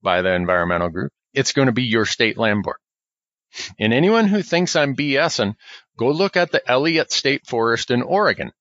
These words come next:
Ninety thousand acres held by their state land board. Three years ago, they,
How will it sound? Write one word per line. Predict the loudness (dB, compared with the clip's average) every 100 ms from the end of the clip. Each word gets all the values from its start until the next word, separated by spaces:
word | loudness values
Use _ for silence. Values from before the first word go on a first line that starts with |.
| _ _ _ _ _ _
Ninety | -2 0 2 2 0 -4
thousand | 0 2 2 2 -2 -4 -2
acres | -2 -2 -6 -6 -10 -12 -16 _ _ -8
held | -2 0 2
by | 0
their | 2 0
state | 0 -2 0
land | 0 0 0
board. | -2 -6 -10 -20 _ _ _ _ _ _ _ _ _ _
Three | -4 -2 2
years | 2 2 0
ago, | 0 0
they, | 2